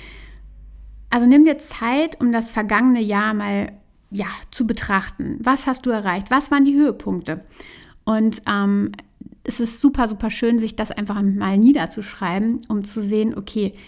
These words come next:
ich bin die Schritte schon gegangen. Denn, ähm, oftmals <laughs> kommen wir während der Hochzeitsplanung auch mal in Tiefpunkte und dann sehen wir einfach, was ist schon passiert? Was habe ich schon erreicht? Ähm, da kann ich auch stolz auf mich sein.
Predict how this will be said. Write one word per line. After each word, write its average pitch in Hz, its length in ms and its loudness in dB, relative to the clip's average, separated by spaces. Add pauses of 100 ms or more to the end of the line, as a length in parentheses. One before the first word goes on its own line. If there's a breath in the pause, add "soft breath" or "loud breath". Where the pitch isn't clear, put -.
ich - 220 -16
bin 214 100 0
die 208 80 -2
Schritte 208 320 -8
schon 208 260 -4
gegangen. 196 420 0
Denn, 180 240 -2 (440 loud breath)
ähm, 185 320 -6
oftmals 240 540 -2 (240 loud breath)
<laughs> - 280 -4
kommen 254 220 4
wir 233 140 0
während 220 280 2
der 208 140 -2
Hochzeitsplanung 208 720 -4 (380 loud breath)
auch 381 240 4
mal 302 140 4
in 262 180 2
Tiefpunkte 262 840 0 (260 loud breath)
und 220 180 0
dann 226 180 2
sehen 208 240 2
wir 202 140 -4
einfach, 196 420 -4 (400 soft breath)
was 220 340 -6
ist - 300 -12
schon 202 220 -4
passiert? 202 600 -6 (120)
Was 196 200 -4
habe 254 120 0
ich - 80 -4
schon 185 140 -2
erreicht? 175 460 -2 (340 soft breath)
Ähm, 190 440 -2
da 196 140 -4
kann 208 160 -4
ich 202 100 -8
auch 208 100 -10
stolz 277 300 -4
auf - 140 -14
mich 180 180 -10
sein. 170 300 -8